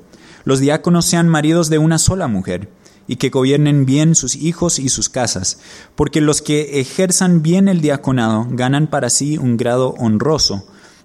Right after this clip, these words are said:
y mucha confianza en la fe que es en Cristo Jesús. Esto te lo, esto te escribo, aunque tengo la esperanza de ir pronto a verte, para que, si tardo, sepas cómo debes conducirte en la casa de Dios,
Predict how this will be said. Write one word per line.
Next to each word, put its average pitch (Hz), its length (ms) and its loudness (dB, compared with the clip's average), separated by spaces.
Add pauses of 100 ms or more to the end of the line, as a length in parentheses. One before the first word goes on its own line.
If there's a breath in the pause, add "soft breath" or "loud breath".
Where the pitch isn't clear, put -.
(120 loud breath)
y 123 140 0
mucha 160 380 2
confianza 101 560 -2
en 104 100 0
la 98 120 -2
fe 139 300 -2
que 107 180 -6
es 101 100 0
en 104 140 -2
Cristo 95 360 -6
Jesús. 101 560 -4 (720 loud breath)
Esto 156 280 -2
te 160 100 0
lo, 143 220 0 (500)
esto 170 340 -2
te 147 120 0
escribo, 123 580 0
aunque 120 260 0
tengo 147 280 2
la 147 120 0
esperanza 139 600 0
de 127 100 2
ir 135 200 -2
pronto 147 380 0
a 107 80 0
verte, 101 440 -2 (340 loud breath)
para 123 240 -2
que, 127 260 -2
si - 160 -4
tardo, 151 480 0
sepas 151 460 -2
cómo 175 400 2
debes 165 320 2
conducirte 135 760 -2
en 123 100 0
la 110 100 -2
casa 117 300 -4
de 110 160 2
Dios, 113 400 0